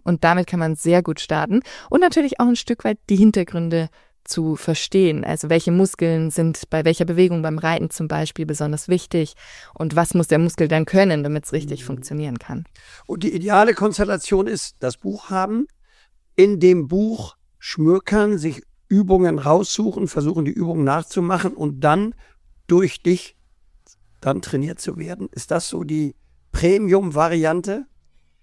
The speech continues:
Speaker 1: Also ich würde sagen, die Premium-Variante ist auf jeden Fall für sich die richtige,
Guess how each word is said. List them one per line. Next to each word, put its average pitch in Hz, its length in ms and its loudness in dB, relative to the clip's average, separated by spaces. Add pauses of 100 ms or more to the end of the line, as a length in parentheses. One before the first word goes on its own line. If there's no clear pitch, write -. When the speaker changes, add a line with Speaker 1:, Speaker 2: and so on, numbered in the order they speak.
Speaker 1:
Also 180 180 4
ich 208 120 4
würde 202 160 4
sagen, 180 280 2
die 190 80 0
Premium-Variante 165 1000 -4
ist - 640 -6 (340)
auf - 220 -4
jeden 170 240 -4
Fall 156 420 -6
für 170 180 4
sich 175 360 0
die 185 140 2
richtige, 180 800 2